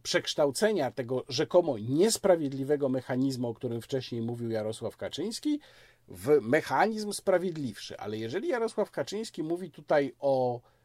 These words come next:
zmianie systemu, mówi: „Zmieniliśmy ten system”, to można by to rozumieć tak, że on uważa,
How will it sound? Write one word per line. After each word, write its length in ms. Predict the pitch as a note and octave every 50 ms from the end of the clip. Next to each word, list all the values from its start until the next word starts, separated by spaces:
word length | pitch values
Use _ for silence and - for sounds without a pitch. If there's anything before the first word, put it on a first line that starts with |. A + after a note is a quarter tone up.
| _ -
zmianie 540 | - G#2 G2+ A#2+ D#3+ D#3+ D#3+ E3+ E3+ D#3+ C#3
systemu, 500 | - D3+ D3 - - F#3 D#3+ C3+ A#2 A2
mówi: 240 | A2+ A#2+ A#2+ C#3 C#3+
„Zmieniliśmy 720 | C3+ C#3+ D#3+ D#3+ D#3+ E3+ G3 G#3+ G3+ F3 - - D#3 C3+
ten 180 | - C#3+ C3 A#2+
system”, 720 | - - A2 F#2+ - - - - A#2+ D3 G3 A#3 A3+ C4 - _ _ _ _ _
to 120 | - G#2 G2
można 360 | A2+ C#3 E3+ E3+ F3 G3+ F#3
by 100 | E3+ D#3
to 140 | - E3+ C#3+
rozumieć 520 | C#3 C3+ B2+ D3 E3+ D#3+ C#3 B2 - -
tak, 300 | - A2 A2 C#3 D3+ C3+
że 260 | A#2 B2 C3 A#2 -
on 240 | - C#3+ D#3 E3 C#3+ - _ _ -
uważa, 720 | D3+ C3+ A#2 A3 G#3+ D#3 C#3+ G3+ G3 G#3+ A#3+ - E4 D4+